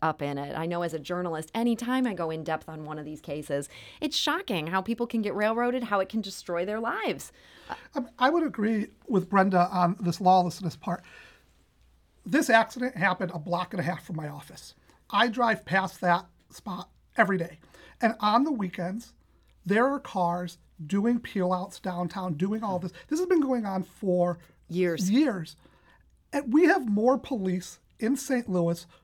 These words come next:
Speaker 2: per capita than anywhere else. I don't see any police down there.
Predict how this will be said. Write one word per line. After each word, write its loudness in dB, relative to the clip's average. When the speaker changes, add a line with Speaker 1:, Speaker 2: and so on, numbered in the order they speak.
Speaker 2:
per 0
capita 0
than 4
anywhere 6
else. -6
I 8
don't 2
see 2
any 4
police 0
down -6
there. -12